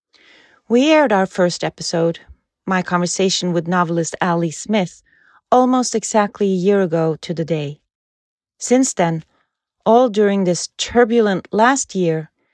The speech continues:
we have engaged writers from around the world to reflect upon reading and writing, art and creativity, and the times we live in right now. Emmanuel Carrère has won many awards and accolades for his lifelong engagement with transforming the world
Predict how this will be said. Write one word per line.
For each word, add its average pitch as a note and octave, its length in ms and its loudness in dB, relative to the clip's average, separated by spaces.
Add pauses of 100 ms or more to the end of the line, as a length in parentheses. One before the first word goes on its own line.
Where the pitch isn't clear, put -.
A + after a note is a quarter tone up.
(240)
we G#3 120 2
have G#3 180 0
engaged G3+ 580 0
writers G3 380 0
from F3 200 -2
around F#3+ 340 0
the A3+ 80 -2
world E3+ 420 0
to - 100 -10
reflect G3+ 460 -2
upon F3+ 360 -4
reading A3 360 0
and A3+ 120 0
writing, E3 400 -2 (440)
art A3 260 0
and A3 100 -2
creativity, E3+ 800 -2 (400)
and F#3+ 80 -2
the F3 80 2
times F3 560 -2
we E3+ 120 -2
live D#3+ 220 -2
in D#3 200 -4 (100)
right D#3+ 260 -6
now. D3 380 -8 (880)
Emmanuel F#3+ 580 0
Carrère D#3+ 500 -4 (340)
has F#3 200 0
won F3+ 320 2
many F#3+ 300 2
awards D#3 480 -2
and E3 140 -6
accolades D#3+ 600 -2
for F3 140 -4
his E3 220 -4
lifelong F#3+ 560 0
engagement D#3+ 600 -4
with E3 120 -6
transforming F3+ 760 -2
the E3+ 80 -2
world E3+ 520 0